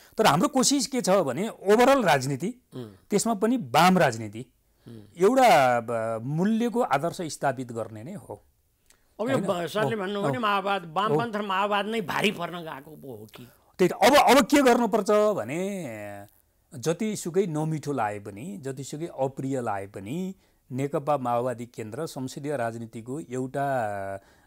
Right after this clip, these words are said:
Speaker 1: राजनीतिक दलको रूपमा ऊ आइसक्यो।
Speaker 2: अब त्यो प्रमुख
Speaker 1: होइन?
Speaker 2: एउटा स्टेक होल्डर
Speaker 1: हो,
Speaker 2: भइसक्यो।
Speaker 1: आइसक्यो।
Speaker 2: आइसक्यो।
Speaker 1: अब आइसकेपछि अब अन्तर्राष्ट्रिय कम्युनिस्ट आन्दोलनले के भन्छ, यहीँभित्रका चाहिँ रियल क्रान्तिकारी र वामपन्थीहरूले के भन्छन्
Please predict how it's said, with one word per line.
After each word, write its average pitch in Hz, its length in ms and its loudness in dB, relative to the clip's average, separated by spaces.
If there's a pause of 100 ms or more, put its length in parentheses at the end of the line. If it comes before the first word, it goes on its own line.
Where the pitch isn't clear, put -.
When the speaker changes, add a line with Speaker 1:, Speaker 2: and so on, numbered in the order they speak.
(380)
Speaker 1:
राजनीतिक 117 600 -8
दलको 120 380 -4
रूपमा 117 240 -10
ऊ 123 140 -6
आइसक्यो। 104 880 -8
Speaker 2:
अब 151 80 -12
त्यो 180 120 -4
प्रमुख 170 380 -6
Speaker 1:
होइन? 120 120 0
Speaker 2:
एउटा - 180 -2
स्टेक 175 220 -8
होल्डर 143 280 -2
Speaker 1:
हो, 160 60 -2
Speaker 2:
भइसक्यो। 143 200 4
Speaker 1:
आइसक्यो। 127 360 0 (200)
Speaker 2:
आइसक्यो। 143 260 -10 (100)
Speaker 1:
अब - 100 -2
आइसकेपछि 226 1120 -2
अब 160 260 0 (1120)
अन्तर्राष्ट्रिय 185 540 2
कम्युनिस्ट 170 400 -4
आन्दोलनले 165 480 0
के 175 200 -4
भन्छ, 139 240 -4
यहीँभित्रका 151 840 -4
चाहिँ 143 320 -6
रियल 147 280 -6
क्रान्तिकारी 143 560 -6
र 139 140 -8
वामपन्थीहरूले 135 720 -6
के 170 200 -6
भन्छन् 139 520 -6